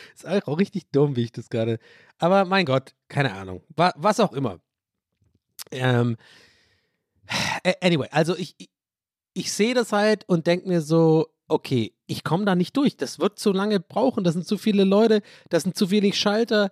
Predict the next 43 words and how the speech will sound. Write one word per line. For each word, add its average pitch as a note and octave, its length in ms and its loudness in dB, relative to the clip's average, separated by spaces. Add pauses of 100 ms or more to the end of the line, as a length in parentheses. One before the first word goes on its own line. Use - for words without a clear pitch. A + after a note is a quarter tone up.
(240)
und F#3 560 2
das D#3+ 80 -2
schaff F#3 160 0
ich - 100 -14
niemals. G3 400 0
Und D3 80 -4
dann C#3+ 120 2
hab D#3+ 100 0
ich C#3+ 80 -8
halt D#3 140 2
wirklich E3 180 -6
gedacht, E3+ 220 -2
so, D#3+ 80 -2
okay, G3 300 -2 (360)
ähm, D#3 420 2 (460)
ich - 160 -6
war E3+ 100 4
jetzt F3 220 2
aber F#3+ 160 0
noch F#3+ 80 2
so - 120 0
vierzig - 720 -2
Minuten, D#3+ 560 2
immer D#3+ 240 0
noch F3+ 240 0
quasi, C3 640 -2
immer C#3 160 0
noch C3 140 0
eigentlich C3+ 320 -4 (260)
genug C3+ 320 -2
Zeit, C#3+ 340 -2 (140)
vierzig D#3+ 400 -4
Minuten E3+ 320 -2
vor D3 400 -2
Gate F3 320 0
Closing, A#2 640 -2 (400)
ähm, C3+ 380 2 (1040)
äh, D3 260 -2
äh, D3+ 80 0
am C#3+ 220 0
Anfang C#3+ 260 -2
dieser C3+ 180 0
Schlange. G3+ 400 -4